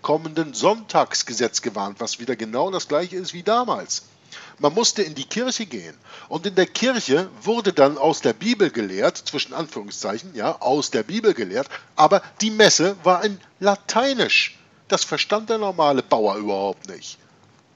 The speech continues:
Die bekamen eine Lehre in einer Sprache, die sie nicht verstanden, aus einer Bibel, die nicht korrekt war und so weiter und so weiter.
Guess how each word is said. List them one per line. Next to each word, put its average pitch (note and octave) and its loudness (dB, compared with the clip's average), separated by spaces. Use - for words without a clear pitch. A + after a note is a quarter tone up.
Die F#3 -2
bekamen F#3+ 2
eine C#3 -2
Lehre E3+ 4
in F3 2
einer D3 0
Sprache, F3+ 2
die F3+ -4
sie E3+ -8
nicht D#3+ -6
verstanden, F#3+ 2
aus F3 2
einer D3+ 2
Bibel, G3+ -2
die E3+ -14
nicht E3+ -10
korrekt D3+ -2
war A3+ 2
und G#3 -2
so F#3+ -2
weiter F#3 2
und F#3+ -8
so F3+ -6
weiter. G#3+ 0